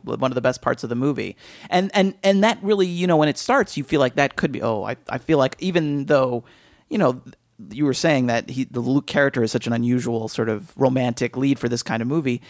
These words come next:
you do, you do feel like, oh, the quirky guy, the,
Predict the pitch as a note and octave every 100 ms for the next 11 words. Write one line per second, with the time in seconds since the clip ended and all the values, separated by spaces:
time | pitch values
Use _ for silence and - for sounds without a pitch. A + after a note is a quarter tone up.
0 | - - D4+ D#4+ D4+ C#4+ - D#4+ B3+ C4+
1 | C4 A3 F3 D#3 D3 C3 - D#3 C#3+ -
2 | C#3+ C#3 C3+ C3+ C3+ B2+ C#3 B2+ B2 A#2+
3 | A#2+ A#2+ B2 A#2+ A2+